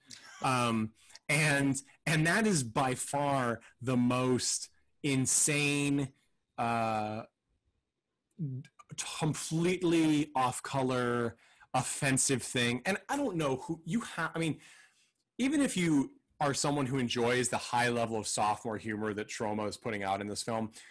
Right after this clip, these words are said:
you have to ag-, be, unless you're crazy, you will acknowledge that this is really inappropriate in any setting. But they know that and they went with it. And the scene is, um, I forget what he's named,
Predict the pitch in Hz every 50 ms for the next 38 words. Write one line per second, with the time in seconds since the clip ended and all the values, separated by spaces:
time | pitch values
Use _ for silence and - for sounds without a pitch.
0 | - _ _ _ _ _ _ _ _ - 139 156 170 151 - 202 202 - - -
1 | 165 156 147 127 113 120 120 127 123 147 139 135 - 175 - - 190 - _ _
2 | _ _ 165 156 170 180 - - 156 160 - - 147 139 143 135 107 110 110 120
3 | 131 131 123 117 110 113 107 104 101 101 98 92 - 117 104 90 95 123 120 -
4 | - 123 113 104 95 - - _ _ _ _ _ _ _ - 175 156 131 135 147
5 | 139 127 123 117 110 98 98 - - 117 104 101 - - 101 95 92 90 90 -
6 | - 117 101 98 101 - _ - 123 110 104 113 107 - - 95 87 73 73 87
7 | - _ _ _ _ _ _ 165 170 180 185 - - _ _ _ _ _ 123 120
8 | 117 139 147 147 147 156 165 180 175 151 151 147 143 139 135 - _ - 127 120
9 | 120 120 120 151 160 143 120 110 98 - 104 95 95 - - - - - 131 135
10 | 143 135 - - 202 190 185 170 160 147 143 143 135 127 - - - - _ -
11 | 127 123 123 120 117 113 113 107 - _ _ - - _ _ 170 160 - 170 160
12 | 139 156 165 165 156 135 139 - - 135 120 107 98 113 113 113 110 110 110 104
13 | 98 95 92 92 90 -